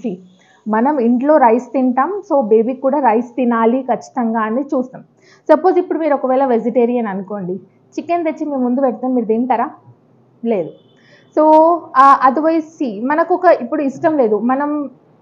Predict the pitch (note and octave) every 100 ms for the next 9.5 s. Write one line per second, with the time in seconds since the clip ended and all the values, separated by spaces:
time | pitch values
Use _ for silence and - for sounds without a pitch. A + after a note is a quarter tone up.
0 | - B3+ C#4+ D#4 C#4+ B3+ C4+ C#4+ C4 A3+
1 | G3+ G3+ C#4 C#4 E4 - D4 D4+ C#4 B3+
2 | B3 A#3 A#3 B3+ B3+ B3 B3 B3+ A#3 A3+
3 | D#4 C#4+ - - D4+ D4+ C#4+ B3+ A#3 A#3+
4 | C#4 - C4+ C4 C4 B3 D4 D4+ B3 B3
5 | C4+ C4+ B3+ B3 B3 - C#4+ C4+ F#3+ F3+
6 | F3+ _ _ _ _ - D#4+ C#4 B3+ D#4
7 | F#4 E4 D4 D4 D#4 D4+ A#3 C#4 C4+ D4
8 | C4+ C4 G#4 C5+ - - _ - C4+ D4+
9 | C4+ C4 D4 C#4